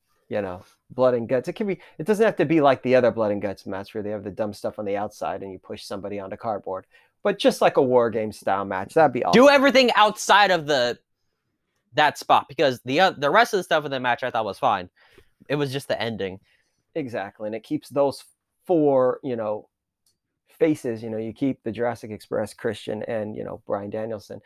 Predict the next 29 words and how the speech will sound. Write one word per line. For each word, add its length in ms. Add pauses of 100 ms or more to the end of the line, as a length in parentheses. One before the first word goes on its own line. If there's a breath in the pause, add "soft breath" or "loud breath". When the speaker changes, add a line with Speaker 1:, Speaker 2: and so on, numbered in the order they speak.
(140 soft breath)
Speaker 1:
And 120
if 120
you 100
wanna 220
throw 200
Frankie 420
in 80
there 160
too, 380 (340)
'cause 160
I 120
think 420
Speaker 2:
Mm-hmm. 200
Speaker 1:
he 140
should 240
be 100
a 60
part 260
of 80
that 200
too. 380 (260)
You 100
know, 120
five 320
on 180
five, 360
that 160
would, 100 (300)
yeah, 220